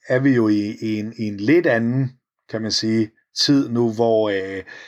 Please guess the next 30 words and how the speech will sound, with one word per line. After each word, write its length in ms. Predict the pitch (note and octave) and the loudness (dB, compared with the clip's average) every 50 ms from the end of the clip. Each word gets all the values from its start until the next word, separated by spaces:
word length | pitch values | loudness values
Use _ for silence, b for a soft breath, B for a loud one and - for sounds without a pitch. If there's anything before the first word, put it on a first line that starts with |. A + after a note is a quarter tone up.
| B B B | B B B
at 140 | - G#2+ G2+ | -8 -6 -6
man 220 | G2+ G2 F#2+ F#2+ F2+ F2+ | -6 -8 -10 -10 -4 0
virkelig 380 | A#2+ D3 E3+ E3 E3 C#3 A#2+ | 2 2 2 2 2 0 0
skal 180 | - - B2+ A2 | 2 0 0 0
passe 240 | - G#2+ F#2+ - - | 0 -2 -4 -2 -2
på, 140 | C3 B2 | 0 0
at 60 | A#2 A2+ | 0 0
man 160 | A#2 A2 A2 | 0 0 0
ikke 180 | A2+ A#2+ - | 0 0 0
støder 580 | - - A#2 A2+ A2+ A#2+ B2+ B2+ B2+ A#2+ - _ _ _ _ - - | 0 0 2 4 4 4 4 4 2 0 -2 _ _ _ _ -6 0
folk 340 | - A2 A2 A2+ - - - | 2 2 2 2 0 -6 -14
og 180 | - G#2+ G2+ - | -12 -12 -10 -8
krænker 480 | - - A2+ A2+ A#2 B2 A#2+ C3 A#2+ | -4 -2 0 0 0 0 0 -2 -2
folk, 460 | - - - A2+ A2 G#2 F#2 - - B B B B B B B B B B - | -2 0 0 0 0 0 -2 -8 -20 B B B B B B B B B B -6
øh, 340 | A2+ G#2+ G#2+ G#2 G2+ G2+ A2+ - | -4 -2 0 0 0 0 0 -2
i 40 | G#2 - | -4 -2
forhold 200 | - A#2 A#2 A2+ | 0 2 2 2
til 120 | F#2+ G#2+ G2+ | 0 0 0
det. 400 | G#2+ A2+ A2+ - - - - - _ - | 0 0 0 -2 -8 -20 -20 -16 _ -4
Tror 260 | - - - C3+ B2+ | 0 2 2 4 4
du, 80 | B2 B2 | 4 2
man 340 | A#2+ A#2+ A#2 A2+ A2+ A2 G#2 | 2 2 2 2 2 0 0
vil 200 | G#2+ A2+ B2+ A#2 | -2 -2 -2 -4
i 40 | A2+ - - | -4 0 2
dag 300 | E3 F3+ E3 D#3 C#3+ C3 - | 2 4 4 2 2 0 -2
kunne 240 | - C3+ A#2+ A2+ | 0 2 2 4
lave 440 | A2 A#2 A2+ A#2 B2 C3+ D3 D3 D3+ - _ - | 4 4 4 6 6 4 4 2 0 -4 _ -4
noget 180 | B2 A2+ A2 A2 | -2 0 2 2
Monty 260 | A2 G#2+ G#2 - - | 2 0 0 -2 -2
Python, 500 | - - A2 A2+ A#2 C#3+ C#3+ - D3 C3+ | -2 0 2 4 4 4 2 2 0 -2